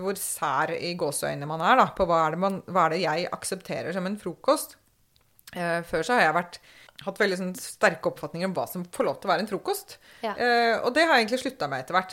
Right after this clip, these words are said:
Speaker 1: Så jeg kan fint, jeg kan finne på å spise middagsrester som dagens første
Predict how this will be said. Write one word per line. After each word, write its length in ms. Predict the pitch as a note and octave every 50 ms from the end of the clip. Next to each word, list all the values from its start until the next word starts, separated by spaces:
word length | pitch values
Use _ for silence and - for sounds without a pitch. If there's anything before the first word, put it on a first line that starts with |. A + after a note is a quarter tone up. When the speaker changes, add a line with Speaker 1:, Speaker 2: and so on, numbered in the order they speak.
| -
Speaker 1:
Så 160 | - - - -
jeg 80 | F4+ -
kan 100 | F4 D#4+ D4 -
fint, 340 | C4 A#3 A#3 - - -
jeg 140 | G#3+ - - -
kan 80 | F4+ -
finne 160 | E4+ B3+ F3+ F3+
på 20 |
å 80 | F#3+ -
spise 300 | - G#3 - B3+ B3 B3 B3 B3
middagsrester 540 | G3 C#3 A#2+ B2+ - D#3 D3+ - - F#3+ G#3+
som 80 | G#3+
dagens 300 | F#3+ D#3+ C#3 C#3+ F3 - -
første 220 | F3+ - F3+ E3+